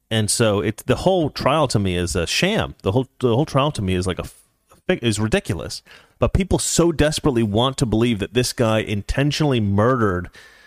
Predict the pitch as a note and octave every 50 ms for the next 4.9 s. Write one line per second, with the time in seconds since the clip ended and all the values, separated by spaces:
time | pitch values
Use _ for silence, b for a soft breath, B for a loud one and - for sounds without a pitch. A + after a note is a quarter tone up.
0 | B B _ - C3 B2+ A#2 G#2 - - C#3+ B2+ G#2 A2+ G#2+ - - D#3+ F3 D3+
1 | D3+ - D3 C3 B2+ B2+ A2 A#2 B2+ B2+ A#2 - C3+ - D3+ - - B2+ G#2 A2
2 | A2+ G#2+ G#2+ G#2+ - - - - F#2 A2+ C3 C3+ A2+ G#2 G2+ A2 A#2+ B2 A#2 G2+
3 | - A2+ A2+ A2 A#2 G#2 G2+ G#2+ D#2+ G2+ G#2 G#2 G#2+ G2+ G2 F#2 G2+ G2 G2 F#2+
4 | F2+ - - A#2 A2 - - G2 G2 F2+ F#2 F#2+ G#2 G#2 G2 F#2 F2+ B